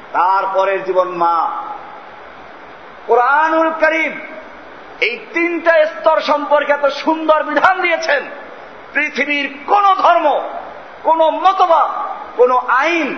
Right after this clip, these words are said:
এর সমতুল্য হতেই পারে না। মেয়েদের জন্য আল্লাহ রাসূল কি বললেন? দুনিয়াতে যখন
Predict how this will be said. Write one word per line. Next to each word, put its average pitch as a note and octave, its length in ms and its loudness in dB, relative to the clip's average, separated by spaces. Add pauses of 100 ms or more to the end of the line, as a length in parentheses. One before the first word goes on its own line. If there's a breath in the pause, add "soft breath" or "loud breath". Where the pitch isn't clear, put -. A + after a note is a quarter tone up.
(140)
এর G3 160 0
সমতুল্য B3 680 0
হতেই A#3+ 360 -2
পারে F#3 200 0
না। G2+ 120 -12 (1400)
মেয়েদের A3 460 0
জন্য A3+ 200 0
আল্লাহ A3 240 0
রাসূল A3 180 -4
কি A#3 80 -8
বললেন? A#3 300 -2 (840)
দুনিয়াতে G#3 420 -2
যখন G3 400 0